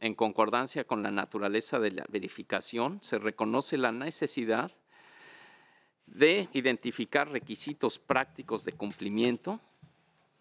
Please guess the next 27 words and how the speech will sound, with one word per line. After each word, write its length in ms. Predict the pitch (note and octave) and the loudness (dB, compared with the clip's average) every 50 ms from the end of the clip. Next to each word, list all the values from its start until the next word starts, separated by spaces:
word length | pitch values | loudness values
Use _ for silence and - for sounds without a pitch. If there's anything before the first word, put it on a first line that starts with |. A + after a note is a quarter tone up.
| _ _ _ - - - - - - _ _ _ _ _ _ - | _ _ _ -20 -20 -20 -20 -20 -20 _ _ _ _ _ _ 0
de 120 | A#2 B2 | 2 2
la 160 | C#3 C#3 B2 - | 4 2 0 0
convención, 760 | A#2 G2+ G2 G2 F#2+ F2 - - F#2 F#2 A#2 D#3 G#3 A3 - _ _ _ _ - - - - _ - | -2 -4 -2 -2 -4 -6 -6 -4 -2 -2 -2 -4 -6 -10 -16 _ _ _ _ -20 -20 -20 -20 _ 0
que 100 | - A2 | 0 2
en 80 | A2 | 4
esencia 480 | A2+ A2+ - - C#3 C#3+ D3 - E3 C3+ | 4 2 2 0 0 0 2 2 0 0
se 160 | - - A2+ | 2 2 0
vinculan 500 | G#2+ G#2+ G#2+ - - C3 C3+ C#3 C#3 C3+ | 2 0 -2 -2 -2 0 0 2 0 0
con 240 | - - B2 G#2+ G#2+ | 0 0 0 2 0
el 140 | G#2 G2+ G2 | 0 -2 0
desarrollo 800 | - A2 G#2+ - - A2+ G#2+ A2+ C3+ C#3 D3 C3+ B2 C#3+ F3+ G#3 - _ _ _ _ _ _ _ _ _ _ _ _ _ _ _ _ _ _ _ _ _ _ _ _ _ _ _ _ _ _ _ _ _ _ _ _ _ _ _ _ _ _ _ - - - - _ _ _ _ _ _ _ _ - - | 2 2 2 2 2 0 2 2 2 0 0 0 0 -4 -4 -6 -8 _ _ _ _ _ _ _ _ _ _ _ _ _ _ _ _ _ _ _ _ _ _ _ _ _ _ _ _ _ _ _ _ _ _ _ _ _ _ _ _ _ _ _ -18 -18 -18 -18 _ _ _ _ _ _ _ _ -2 4
de 160 | - D3+ E3 | 6 6 6
las, 480 | E3 E3 D3+ C#3+ C3 - - - - - - - | 6 4 2 0 0 -6 -8 -10 -10 -10 -10 -6
eh, 320 | - A2 G#2 G2+ G2+ C#2 - - _ _ _ _ _ _ _ _ - | 0 2 2 2 2 -2 -6 -10 _ _ _ _ _ _ _ _ 0
con 200 | - B2 B2 B2+ | 2 2 4 4
el 100 | A#2+ A#2 | 2 4
desarrollo 640 | A2+ A#2 - - C3+ A#2 A2 A#2+ C#3+ D#3 D3+ D3+ D3+ | 4 2 2 4 2 2 2 4 2 2 4 4 4
actual 400 | B2+ - - - C3+ C3+ C3+ C#3 | 2 2 0 0 2 2 2 2
de 80 | B2+ A2+ | 0 0
las 160 | A2 A2 - | 0 0 0
ciencias 420 | - C#3+ C3 B2+ - D3 A#2+ - | 0 -2 -2 0 2 0 0 2
de 100 | - A2 | 0 -2
la 120 | G2+ G2+ G2+ | -2 -2 -2
vida 280 | G#2 B2 C3+ B2+ C#3+ | 0 0 2 2 2
y 60 | C3 | 2
la 120 | A2+ A2 A2 | 2 2 0
biotecnología, 1000 | G2+ G#2 G2+ G#2 - A2 G2+ - G#2+ G2+ G2 G2+ - - C#3 B2+ C#3+ D#3 F3+ | 0 0 -4 -4 -6 -10 -8 -6 -4 -4 -4 -4 -4 -4 -2 0 0 0 -2